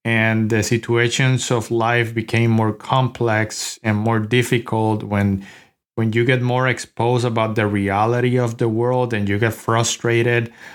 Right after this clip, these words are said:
the fact of the matter is that I found it very hard that every time I wanted to speak to God, I would go on my knees and put my hands together.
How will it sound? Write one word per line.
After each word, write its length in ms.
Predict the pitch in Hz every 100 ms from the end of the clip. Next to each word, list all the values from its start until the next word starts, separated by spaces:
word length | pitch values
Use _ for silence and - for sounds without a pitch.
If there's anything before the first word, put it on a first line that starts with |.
| - _ _
the 100 | 117
fact 280 | - 147 185
of 100 | 165
the 80 |
matter 320 | 139 139 170 131
is 240 | 117 110
that 160 | 113 110
I 140 | 127
found 360 | 131 147 143 147
it 260 | 139 123
very 420 | 113 123 143 143
hard 680 | 127 - 160 135 104 101 95 - - - _ _ _ _ _ _ _ -
that 300 | 120 117 -
every 240 | 131 156
time 240 | 151 151 147
I 140 | 135
wanted 280 | 131 139 135
to 80 | 120
speak 300 | - 151 147
to 100 | 135
God, 240 | 120 113 110
I 120 | 110
would 220 | 117 117
go 100 | 127
on 140 | 135
my 120 | 135 127
knees 280 | 123 117
and 100 | 113
put 120 | - 120
my 160 | 117
hands 280 | 104 117 113
together. 520 | 120 104 98 101 95